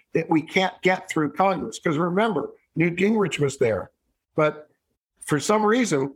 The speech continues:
maybe because he's a bit of a hypocrite, I don't know, Newt Gingrich, who's also gotten a lot of money from Freddie Mac over the years, before and after he was in Congress,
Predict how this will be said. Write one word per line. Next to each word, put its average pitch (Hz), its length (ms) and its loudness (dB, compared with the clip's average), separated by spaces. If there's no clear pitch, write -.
maybe 147 320 2
because 143 320 0
he's 135 160 0
a 131 40 0
bit 131 140 2
of 127 80 0
a 127 60 0
hypocrite, 135 480 -2
I 127 100 2
don't 135 180 -2
know, 165 360 0
Newt 156 240 0
Gingrich, 175 420 2
who's 135 140 0
also 143 520 0
gotten 143 220 2
a 135 60 4
lot 143 200 4
of 143 60 2
money 151 240 2
from - 180 -8
Freddie 139 280 0
Mac 202 280 -2
over 120 200 -2
the 113 100 -2
years, 113 480 -2
before 170 380 2
and 156 160 0
after 165 380 0
he 120 100 -2
was 123 320 -4
in 120 180 -2
Congress, - 580 -8